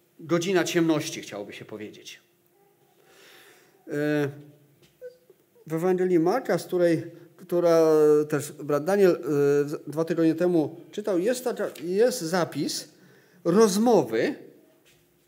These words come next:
tego opętanego człowieka z Panem Jezusem. Bo tu, e, w-, Mateusz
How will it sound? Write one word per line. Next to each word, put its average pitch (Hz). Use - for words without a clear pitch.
tego 170
opętanego 165
człowieka 139
z 131
Panem 113
Jezusem. 92
Bo 151
tu, 233
e, 139
w-, 131
Mateusz 180